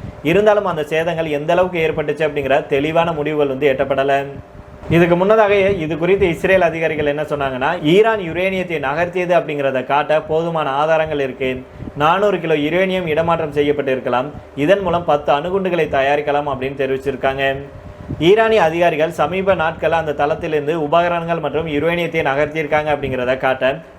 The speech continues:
போதுமான ஆதாரங்கள் இருக்கு. ட்ரம்ப் அவர்கள் சமீபத்துல விடுத்த அச்சுறுத்தல் காரணமாக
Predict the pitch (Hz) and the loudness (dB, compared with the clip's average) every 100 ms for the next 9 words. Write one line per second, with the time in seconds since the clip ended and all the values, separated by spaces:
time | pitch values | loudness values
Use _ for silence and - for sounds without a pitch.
0 | - 170 202 202 180 160 135 151 170 170 | -2 2 2 2 0 0 0 0 0 0
1 | 156 139 120 135 139 - - - 160 180 | -2 -4 -4 -2 -4 -4 -16 -4 -2 0
2 | 233 208 165 170 165 147 180 185 180 175 | 2 2 2 -4 -2 -4 -2 -2 0 -2
3 | 160 151 139 131 165 156 143 135 143 143 | -2 0 0 0 -4 -2 0 0 0 -2
4 | 131 120 | -2 0